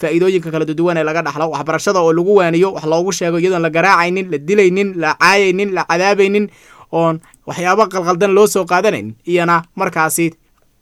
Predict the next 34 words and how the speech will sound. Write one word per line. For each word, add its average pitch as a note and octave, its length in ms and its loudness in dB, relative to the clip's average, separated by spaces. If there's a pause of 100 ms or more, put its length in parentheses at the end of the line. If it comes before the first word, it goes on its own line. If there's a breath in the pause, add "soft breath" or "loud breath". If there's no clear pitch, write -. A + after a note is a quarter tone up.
(260)
wanaagga E3+ 440 0
laga F3 180 0
dhaxla D#3+ 220 -2
ayaynu D#3+ 280 -2
ka F#3+ 100 -6
soo F3 120 -4
sheekaynay. D#3 500 -4 (1300 soft breath)
Waa G#3 240 8
iyo G#3 140 4
qofka G#3 300 0
markaasi G#3 400 0
ubadka F#3+ 420 2
ay F3+ 180 0
tahay F3+ 540 0 (440)
in G#3 320 0
uu F3+ 440 2 (960)
maskaxdiisa F#3 640 -2
iyo F3+ 100 2
maankiisa F#3+ 580 -4
ka G3 120 -4
dhaadhiciyo F3+ 460 0
u G3 40 0
sheego F3 280 -2
habka F3+ 280 -2
uu F3 120 0
u G#3 40 2
noolaanayo F3 460 2
mustaqbalka. D3+ 520 -8
Waalidka, E3+ 440 0
macallinka E3 480 -4
iyo D#3+ 160 -8
qof A3 260 -4
walba E3+ 320 -2
oo D#3+ 380 -2